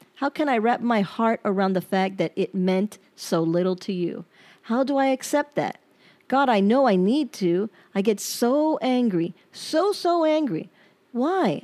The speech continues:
I just need to know why. Why didn't you value us? Me and you. Why didn't you? How can you just walk away and not even look back?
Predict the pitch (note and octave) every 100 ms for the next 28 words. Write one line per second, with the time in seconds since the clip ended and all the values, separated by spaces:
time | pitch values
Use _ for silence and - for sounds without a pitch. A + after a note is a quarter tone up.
0 | - D4 F#4+ F4 C#4 B3 C4+ B3+ F#3 G3
1 | A3+ G3+ D#3+ F#3+ F#3+ A#3+ C#4+ A3+ B3+ B3+
2 | B3+ G3+ G3+ A#3 A3+ F3 D#3 D#3 - _
3 | _ _ F#3+ F#3+ C4 D#4 C#4+ C4 C4+ D#3
4 | - - _ _ A3 D4+ B3+ B3 C#4 G3+
5 | E3 - G3+ _ _ - F4 F4+ D4+ C4+
6 | A3+ B3 - F#3+ G3 A#3+ C4 A3+ A3 E3
7 | E3 - - F3 F3+ G#3+ C#4+ C4 C4 B3
8 | - F#3+ D#3+ - -